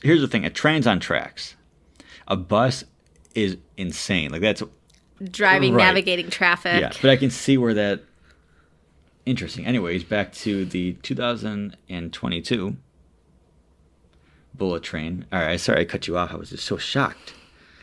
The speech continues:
Speaker 1: All right, Jess, go ahead.
Speaker 2: I think I finished my thought.
Speaker 1: Okay, well, anyways, Bullet Train.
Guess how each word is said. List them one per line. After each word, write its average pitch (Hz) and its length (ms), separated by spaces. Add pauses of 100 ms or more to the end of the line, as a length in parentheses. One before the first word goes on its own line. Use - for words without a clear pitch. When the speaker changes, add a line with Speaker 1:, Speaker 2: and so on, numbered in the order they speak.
(760)
Speaker 1:
All 101 80
right, 76 100
Jess, - 200
go 117 120
ahead. - 240 (1200)
Speaker 2:
I 196 120 (220)
think 247 320
I 370 80
finished 180 400
my 165 140
thought. 185 400 (800)
Speaker 1:
Okay, 143 160
well, 139 180
anyways, 98 440 (480)
Bullet 135 300
Train. 101 420